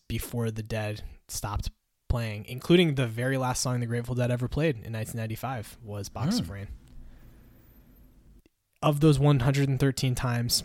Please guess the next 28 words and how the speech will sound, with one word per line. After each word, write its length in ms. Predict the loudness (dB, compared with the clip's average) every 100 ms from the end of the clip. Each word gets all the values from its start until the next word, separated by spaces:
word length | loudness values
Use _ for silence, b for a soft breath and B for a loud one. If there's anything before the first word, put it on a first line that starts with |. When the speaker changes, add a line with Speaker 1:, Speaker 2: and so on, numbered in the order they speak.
| 8 10
Speaker 1:
post 360 | 10 6 -2
eighty-six, 760 | -6 -8 -4 -2 -2 -2 -6 -8 _ _ -10
um, 300 | -6 -4 -4
thirty-eight 560 | -2 4 6 6 4 2
times 280 | -4 -4 -4
it 40 |
was 180 | -6 -6
the 80 | -4
set 260 | -4 -4
two 180 | -4 -4
opener. 320 | -4 -6 -4
So 140 | -4 -2
this 200 | -2 -2
is 140 | -4
where 140 | -6
they 100 | -6
played 260 | -8 -8 -8
it 100 | -10
a 40 |
lot. 300 | -10 -10 -14 -18
I 540 | -20 -20 _ _ _ -10
think 180 | -8 -8
that 140 | -8
they 80 | -8
kinda 240 | -6 -6
let 260 | -6 -8 -10
Phil 380 | -4 -2 -2 -2
sing 460 | 0 0 -2 -4